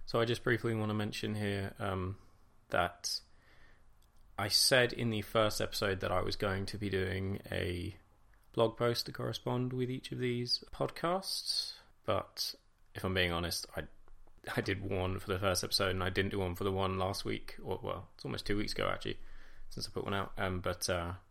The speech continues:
uh, I, I don't think I'm gonna bother. <laughs> It takes quite a long time to make these and research them and script them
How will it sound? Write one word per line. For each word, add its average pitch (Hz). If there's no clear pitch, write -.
uh, 73
I, 85
I 85
don't 76
think 80
I'm 87
gonna 76
bother. 82
<laughs> 156
It -
takes -
quite 110
a 104
long 98
time 95
to 92
make 95
these 98
and 95
research 107
them 101
and 95
script -
them 101